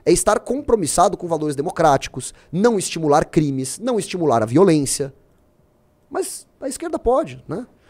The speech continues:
Agora, ouse um, e se fosse um partido de direita se encontrando com o Ku Klux Klan?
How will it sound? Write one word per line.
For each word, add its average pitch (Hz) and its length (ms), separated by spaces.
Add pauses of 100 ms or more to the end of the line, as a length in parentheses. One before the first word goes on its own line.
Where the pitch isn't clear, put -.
(100)
Agora, 240 280
ouse 202 400
um, 165 240
e 175 120
se 302 140
fosse 294 160
um 247 40
partido 226 380
de 208 100
direita 175 420 (220)
se - 160
encontrando 208 600
com 190 440
o 156 40
Ku 240 140
Klux 190 200
Klan? 139 260